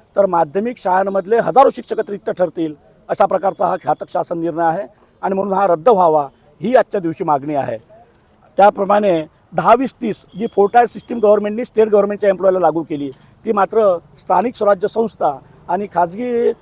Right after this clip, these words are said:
माध्यमिक शाळेच्या कर्मचाऱ्यांना ही फोर टायर सिस्टीम लागू केलेली नाही आणि म्हणून दहा वीस तीसची आश्वासित प्रगती योजना स्थानिक स्वराज्य संस्थांमधील कर्मचारी आणि खाजगी माध्यमिक शाळेतील कर्मचारी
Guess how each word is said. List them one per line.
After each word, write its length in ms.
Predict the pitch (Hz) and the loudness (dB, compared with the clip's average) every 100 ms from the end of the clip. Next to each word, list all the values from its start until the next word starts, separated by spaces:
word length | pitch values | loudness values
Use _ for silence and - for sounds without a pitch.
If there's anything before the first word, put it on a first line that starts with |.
| _ - | _ -4
माध्यमिक 400 | 185 165 220 - | -2 -2 -6 -4
शाळेच्या 320 | 208 202 208 | -2 0 0
कर्मचाऱ्यांना 580 | 202 190 196 196 190 196 | -4 -4 -4 -2 -2 -2
ही 80 | 196 | -4
फोर 120 | 185 185 | -4 -2
टायर 120 | 196 | -2
सिस्टीम 340 | - 196 180 170 | -4 -10 -6 -2
लागू 200 | 160 160 | -2 -4
केलेली 320 | 156 151 151 | -8 -6 -4
नाही 280 | 147 170 208 _ _ _ | -2 -2 -4 _ _ _
आणि 140 | 175 190 | -4 -4
म्हणून 220 | 220 220 | -4 -2
दहा 220 | 170 180 | 0 0
वीस 200 | 208 233 _ | -2 -8 _
तीसची 280 | 220 - 262 | -12 -4 0
आश्वासित 380 | 180 - 240 254 | 0 0 -2 -4
प्रगती 360 | 220 202 190 | -6 -4 -2
योजना 320 | 185 170 147 113 - _ _ _ | -2 0 -2 -4 -8 _ _ _
स्थानिक 280 | - 185 220 | -2 -2 -2
स्वराज्य 300 | 208 202 202 | 0 0 0
संस्थांमधील 540 | - 196 - 196 190 | -4 -4 -2 -2 -2
कर्मचारी 560 | 185 180 214 220 214 381 - _ _ | -2 -2 0 0 0 -2 -10 _ _
आणि 160 | - 208 - | -6 -6 -4
खाजगी 240 | 175 190 | -4 0
माध्यमिक 360 | 220 185 202 202 | 0 0 -4 -2
शाळेतील 300 | 196 190 190 | -2 -2 -2
कर्मचारी 600 | 185 170 180 175 160 | -4 -4 -2 -2 -2